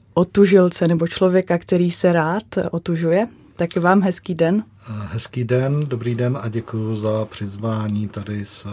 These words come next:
Speaker 2: na rozhovor s Liborem Matušem. Moc mě těší, děkuji.
Speaker 1: My se budeme bavit dnes o otužování, o terapii chladem, o tom, jak to přispívá zdraví,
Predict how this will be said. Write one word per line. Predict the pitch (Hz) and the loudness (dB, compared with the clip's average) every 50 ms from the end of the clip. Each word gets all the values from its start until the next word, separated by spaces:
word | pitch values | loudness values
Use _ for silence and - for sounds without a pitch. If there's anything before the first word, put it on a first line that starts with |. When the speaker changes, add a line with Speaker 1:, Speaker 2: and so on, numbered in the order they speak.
| 101 98 98 98 95 95 95 | -10 -10 -10 -10 -10 -8 -8
Speaker 2:
na | 98 95 95 95 | -8 -8 -8 -8
rozhovor | 95 101 92 92 98 95 98 101 98 | -8 -8 -8 -8 -8 -6 -6 -8 -8
s | - - - | -8 -10 -10
Liborem | 95 87 90 90 90 92 | -10 -10 -10 -10 -10 -10
Matušem. | 90 87 - - - - - 87 | -12 -14 -14 -14 -14 -12 -12 -12
Moc | 87 95 - - | -12 -12 -12 -12
mě | 98 92 | -14 -12
těší, | - - - - - - 90 | -12 -12 -12 -12 -14 -14 -14
děkuji. | 85 92 - - - 80 78 - - - - - - - - - - - | -16 -16 -16 -16 -16 -16 -18 -20 -20 -20 -20 -20 -20 -20 -20 -20 -12 -8
Speaker 1:
My | 208 196 185 | -4 -2 2
se | - 208 | 4 6
budeme | 208 220 233 247 262 254 | 6 6 6 6 6 6
bavit | 208 220 220 202 220 214 214 | 6 6 6 6 4 2 2
dnes | 190 180 185 185 180 175 - - - | 2 2 2 4 2 2 0 -2 -4
o | 180 175 | -4 -4
otužování, | - - 170 170 - 240 240 226 240 240 220 226 220 214 208 202 202 196 190 190 185 180 - | -2 -2 -4 -2 0 0 2 6 6 6 6 8 6 8 8 6 6 4 4 2 2 0 0
o | - 175 170 | 0 -2 -2
terapii | - - 180 175 175 170 170 - 180 165 147 151 | 0 0 0 2 0 0 -2 -2 -4 -4 -4 -4
chladem, | - - - - 202 196 196 196 175 190 185 180 175 180 - - - - - - - - - | -8 -8 -4 0 2 4 4 4 4 4 4 4 4 2 -2 -6 -14 -16 -16 -16 -18 -10 -6
o | - 175 | -6 -4
tom, | 170 - 180 175 175 180 175 170 170 165 | 2 4 6 6 6 6 4 4 4 4
jak | 165 170 180 180 175 | 2 2 2 2 0
to | - - 185 170 | 0 0 -2 0
přispívá | - - - 185 - - - - 180 185 180 190 175 160 156 | 0 0 0 0 0 -2 -4 -4 -2 2 2 4 4 4 2
zdraví, | 156 156 160 160 165 190 196 196 185 180 190 196 185 185 185 190 | 0 -2 -2 0 2 4 4 4 4 2 -2 -2 -2 -2 -4 -6